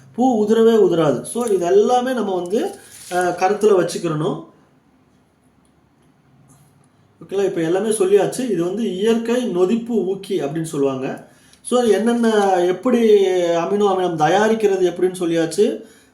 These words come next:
தயாரிக்கும் போது வரக்கூடிய சிக்கல்கள் என்னென்ன, என்ன பிரச்சனை வருது, என்னென்ன செய்யக்கூடாது, எவ்வளவு டோஸ் உபயோகப்படுத்தணும், எந்தெந்த பயிருக்கு உபயோகப்படுத்தணும்,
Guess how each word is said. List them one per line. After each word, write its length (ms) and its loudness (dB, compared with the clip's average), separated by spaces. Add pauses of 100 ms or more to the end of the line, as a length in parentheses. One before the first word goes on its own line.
(120)
தயாரிக்கும் 520 0
போது 180 0
வரக்கூடிய 420 0
சிக்கல்கள் 680 0
என்னென்ன, 720 -2 (340)
என்ன 340 -4
பிரச்சனை 460 -2
வருது, 580 0
என்னென்ன 440 -2
செய்யக்கூடாது, 1120 0 (760)
எவ்வளவு 460 2
டோஸ் 420 2
உபயோகப்படுத்தணும், 880 2
எந்தெந்த 400 0
பயிருக்கு 580 0
உபயோகப்படுத்தணும், 800 -2